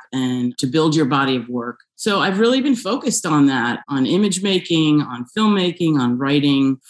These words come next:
for a lot of my life. I was really excited to move to California in two thousand and be a part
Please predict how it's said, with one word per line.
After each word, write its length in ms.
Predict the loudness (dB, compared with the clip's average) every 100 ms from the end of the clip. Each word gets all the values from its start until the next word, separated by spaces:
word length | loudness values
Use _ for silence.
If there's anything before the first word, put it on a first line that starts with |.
| -4
for 580 | 0 2 4 2 0 -2
a 80 | 0
lot 300 | 2 2 2
of 80 | 2
my 160 | 0
life. 420 | -2 -10 -16 -18 -20 -20 _ _
I 100 | -4
was 220 | -4 -4 -8
really 260 | -2 0 2
excited 480 | 2 0 0 2 2
to 60 |
move 180 | 2 2
to 80 | 0
California 960 | -4 -2 -2 -2 0 2 2 0 -4 -4
in 160 | 0 0
two 220 | 2 0
thousand 800 | 0 0 0 0 2 4 4 2 0
and 500 | -2 -2 0 0 2
be 120 | 2
a 60 | 0
part 460 | -2 -2 -2 -4